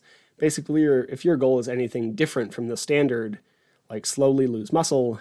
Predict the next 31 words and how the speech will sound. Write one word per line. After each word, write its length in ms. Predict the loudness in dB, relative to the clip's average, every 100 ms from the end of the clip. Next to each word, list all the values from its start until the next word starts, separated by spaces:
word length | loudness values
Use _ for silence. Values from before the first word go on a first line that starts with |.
| -10
and 120 | -10
gain 180 | -10 -10
some 160 | -10
body 240 | -2 0 0
fat 340 | -2 -4 -4
as 140 | -6 -4
you 100 | -2
eat 160 | -2
more 280 | -2 -4 -4
and 200 | -6 -4
move 220 | -2 -2
less, 360 | -4 -4 -6 -10 _ -20 _
and 100 | -4
then 80 | -4
get 120 | -2
frustrated 460 | -2 0 0 -2 -4
every 180 | -8
few 140 | -10 -8
months, 320 | -8 -10 -10
then 120 | -6
we 100 | -4
will 100 | -4
have 340 | -6 -6 -6 -8
to 140 | -12 -12 _ _
engage 680 | -6 -4 -2 -2 -4 -8 -14 _ _ _ -10
in 180 | -6
some 460 | -4 -4 0 2 2
form 540 | 2 2 2 2 0 -4 _ _ _ -6
of 580 | 0 0 -2 -6 -16 -20 -6
restriction. 500 | -4 -2 -4 -8 -18 _ _ _ _ _ _ _
And 480 | -4 -2 -2 -4